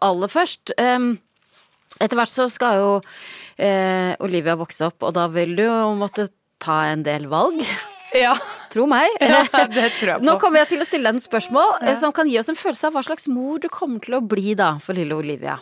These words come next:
Speaker 2: Ja.
Speaker 1: Ok, er du klar?
Speaker 2: Ja. <laughs>
Speaker 1: Olivia er sju år, nekter å gå til tannlegen. Hva gjør du?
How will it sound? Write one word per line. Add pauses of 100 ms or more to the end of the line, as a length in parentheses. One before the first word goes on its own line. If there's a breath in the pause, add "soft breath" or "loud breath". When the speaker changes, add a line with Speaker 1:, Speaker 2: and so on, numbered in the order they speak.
Speaker 2:
Ja. (260)
Speaker 1:
Ok,
er
du
klar? (340)
Speaker 2:
Ja. (340 loud breath)
<laughs>
Speaker 1:
Olivia (100)
er (400)
sju
år, (280)
nekter
å
gå
til
tannlegen. (160)
Hva
gjør
du?